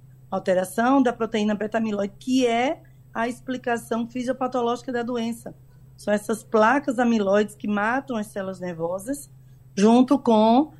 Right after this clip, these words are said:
a alteração da proteína tau. Então, essas duas proteínas alteradas é quem com-, provoca a morte de neurônios, que são as células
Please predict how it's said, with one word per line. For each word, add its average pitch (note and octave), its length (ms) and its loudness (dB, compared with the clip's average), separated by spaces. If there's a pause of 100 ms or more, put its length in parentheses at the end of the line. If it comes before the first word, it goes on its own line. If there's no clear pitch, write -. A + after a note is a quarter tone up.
(160)
a G#3 80 0
alteração A3 520 2
da A3 100 -2
proteína A#3 500 -2
tau. F#3 460 -6 (240)
Então, G#3 180 -4
essas C4+ 380 -4
duas A3+ 220 -8
proteínas G3+ 540 -4
alteradas F#3+ 800 -2 (380)
é A3+ 160 -2
quem B3 460 -2 (400)
com-, A#3+ 160 0
provoca A#3+ 760 0
a - 20 -4
morte A#3 460 -4
de A3+ 140 -12
neurônios, A3 420 -4
que B3 120 -12
são A#3+ 160 -2
as B3+ 100 4
células A#3+ 500 0